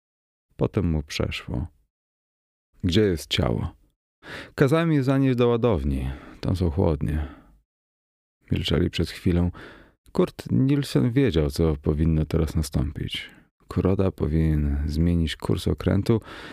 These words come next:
zawinąć do najbliższego japońskiego portu i natychmiast przerwać ten rejs. Ale Kuroda tego nie zrobi.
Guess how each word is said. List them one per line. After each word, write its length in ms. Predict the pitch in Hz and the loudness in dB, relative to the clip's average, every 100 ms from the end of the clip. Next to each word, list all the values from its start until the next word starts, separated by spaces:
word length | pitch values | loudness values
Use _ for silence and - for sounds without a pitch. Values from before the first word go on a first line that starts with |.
| - | -12
zawinąć 480 | 95 98 101 120 110 | 0 2 4 2 2
do 120 | 92 | 2
najbliższego 600 | 98 95 90 87 - 101 | 2 2 2 0 0 2
japońskiego 540 | 95 87 90 85 98 87 | 2 2 0 2 2 2
portu 540 | - 107 - - 120 | 0 0 0 0 0
i 80 | 110 | 2
natychmiast 600 | 98 - 107 - 113 - | 0 0 -2 0 -2 -2
przerwać 460 | - 92 85 87 - | 0 0 2 0 2
ten 160 | 92 | 0
rejs. 580 | 101 107 73 71 73 - - - _ _ _ _ - | 2 2 0 -2 -8 -14 -20 -20 _ _ _ _ -6
Ale 200 | 139 - - - | -2 -2 -4 -4
Kuroda 400 | - 113 113 117 | 0 2 2 2
tego 200 | 107 107 | 0 2
nie 160 | 104 | 2
zrobi. 480 | 107 117 76 71 | 2 2 0 -2